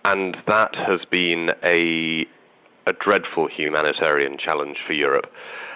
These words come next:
And as we emphasize in the chapter, the E U did not present an effective, united, uh, approach,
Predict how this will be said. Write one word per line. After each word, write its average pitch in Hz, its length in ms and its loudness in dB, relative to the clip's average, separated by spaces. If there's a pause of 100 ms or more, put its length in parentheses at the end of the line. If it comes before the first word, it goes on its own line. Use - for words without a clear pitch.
(180)
And 90 420 0 (100)
as 85 140 -4
we 92 100 2
emphasize 87 520 0
in 80 100 -4
the 78 100 -4
chapter, 85 440 0 (920)
the 104 160 -2
E 95 60 -4
U 90 300 -2
did 80 180 -4
not 90 380 2
present 82 420 -2 (100)
an 87 140 -2
effective, 80 600 -2 (360)
united, 82 680 -2 (580)
uh, 78 300 4 (680)
approach, - 480 0